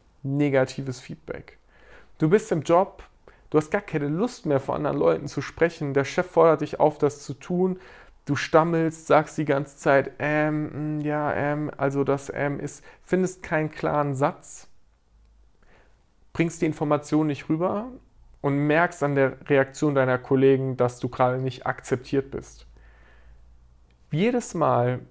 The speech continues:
wenn du aufgefordert wirst, spontan vor Menschen zu sprechen, zieht sich's in dir zusammen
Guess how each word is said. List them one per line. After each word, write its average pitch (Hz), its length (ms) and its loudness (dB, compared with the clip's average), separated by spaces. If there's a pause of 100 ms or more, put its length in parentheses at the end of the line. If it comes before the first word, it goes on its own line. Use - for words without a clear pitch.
(140)
wenn 131 140 0
du - 80 0
aufgefordert 139 640 4
wirst, 127 160 -2
spontan 143 420 0
vor 139 140 0
Menschen 147 320 -4
zu 135 140 -10
sprechen, 135 440 -4
zieht - 320 -10
sich's - 300 -6
in 160 180 -4
dir 147 160 2
zusammen 139 600 -2